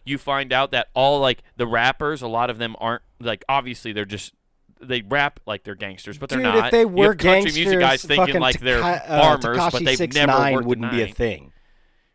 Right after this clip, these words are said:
Speaker 1: Right, exactly. There wouldn't be a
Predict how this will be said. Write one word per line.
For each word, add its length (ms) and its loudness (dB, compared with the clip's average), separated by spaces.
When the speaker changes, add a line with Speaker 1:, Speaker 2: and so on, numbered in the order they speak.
Speaker 1:
Right, 260 -2
exactly. 560 -6
There 100 -4
wouldn't 260 -6
be 200 -8
a 80 -10